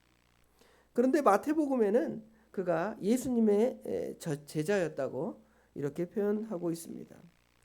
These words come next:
아마 우리가 생각하기에는 이 사람이, 어,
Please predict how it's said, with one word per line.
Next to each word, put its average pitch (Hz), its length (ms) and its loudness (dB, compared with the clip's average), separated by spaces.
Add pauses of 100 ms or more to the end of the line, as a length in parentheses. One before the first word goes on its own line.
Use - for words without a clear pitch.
(120)
아마 208 400 -2 (320)
우리가 214 240 2
생각하기에는 226 720 -2
이 233 60 -4
사람이, 185 500 -6 (580)
어, - 300 -16